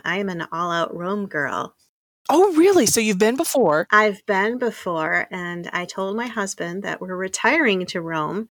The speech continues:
Speaker 1: He's not exactly keen on the idea, but I'll win him over, I'm sure.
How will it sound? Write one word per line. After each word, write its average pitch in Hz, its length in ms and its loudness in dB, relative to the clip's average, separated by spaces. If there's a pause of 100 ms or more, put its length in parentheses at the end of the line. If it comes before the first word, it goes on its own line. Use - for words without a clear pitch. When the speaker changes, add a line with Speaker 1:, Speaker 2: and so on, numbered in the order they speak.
(280)
Speaker 1:
He's 285 280 -2
not 311 140 2
exactly 220 460 2
keen 233 300 0
on 233 180 0
the 240 120 0
idea, 233 440 0
but 208 180 0
I'll 190 180 0
win 180 140 -4
him 160 100 -6
over, - 400 -6
I'm - 160 -8
sure. - 460 -10